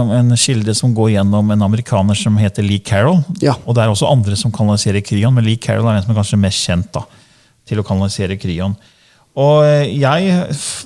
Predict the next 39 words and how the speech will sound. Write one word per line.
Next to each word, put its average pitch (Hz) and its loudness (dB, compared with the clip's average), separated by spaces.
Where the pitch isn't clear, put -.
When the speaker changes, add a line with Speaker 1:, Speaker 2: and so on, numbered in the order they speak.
Speaker 1:
harm-, 165 2
det 165 4
harmonerer 147 4
veldig 127 0
med 104 2
meg 120 -2
det 113 0
Kryon 104 0
ofte 101 -6
sier 110 -4
da, 104 -2
om 101 -2
forskjellige 104 -4
temaer. 107 2
Så 151 0
jeg 143 2
sjekket - -4
liksom, 131 -2
hva 123 -2
sier 127 -4
Kryon 110 0
om 110 0
penger? 131 0
Speaker 2:
Mhm. 160 2
Speaker 1:
Og 120 0
da 123 4
tenkte 117 0
jeg 123 0
å 139 0
lese 127 0
opp 123 -8
det 120 0
Kryon 113 0
sier. 123 -2
Jeg 120 0
bare 123 2
oversatte 101 -2
det 104 -6
til, 107 -2